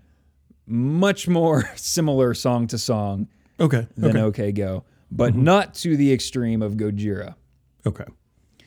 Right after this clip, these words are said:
Speaker 1: This is a band you're familiar with, and maybe even a band you've sort of dabbled in, maybe dipped
Speaker 2: Okay.
Speaker 1: your toe in to this band, but I don't think
Speaker 2: Possibly.
Speaker 1: I don't think, I, I think you've said that you have not really.
Speaker 2: Mm-hmm.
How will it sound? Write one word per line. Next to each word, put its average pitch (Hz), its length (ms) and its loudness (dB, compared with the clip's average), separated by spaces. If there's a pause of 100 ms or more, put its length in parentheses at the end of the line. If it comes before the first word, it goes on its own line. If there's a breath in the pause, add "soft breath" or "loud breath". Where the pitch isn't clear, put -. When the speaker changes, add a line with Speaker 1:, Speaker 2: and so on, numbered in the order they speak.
(380 soft breath)
Speaker 1:
This 117 140 -4
is 117 80 0
a 117 60 0
band 147 380 0
you're 175 100 -2
familiar 165 400 -2
with, 196 120 0
and 139 120 -2
maybe 175 220 -4
even 214 240 -4
a 190 40 -6
band 147 420 -6
you've 120 180 -4
sort 135 360 -2
of 139 100 -6 (840)
dabbled 226 680 -4 (100)
in, 262 280 -2
maybe 202 180 -2
dipped 175 220 2
Speaker 2:
Okay. - 80 -6
Speaker 1:
your 190 80 -4
toe 190 240 -4
in 214 260 -4 (140)
to 190 80 -6
this 196 140 -2
band, 208 380 -2
but 147 200 2
I 135 40 2
don't 170 160 2
think 175 200 2
Speaker 2:
Possibly. 339 180 -6 (1900 soft breath)
Speaker 1:
I 143 80 6
don't 180 160 4
think, 165 200 -2
I, 170 80 0 (100)
I 190 60 2
think 196 220 2
you've 156 320 -2 (120)
said 135 260 0
that 120 100 -2
you 113 140 2
have 107 100 0
not 104 260 -4
really. 95 380 -6
Speaker 2:
Mm-hmm. 107 300 0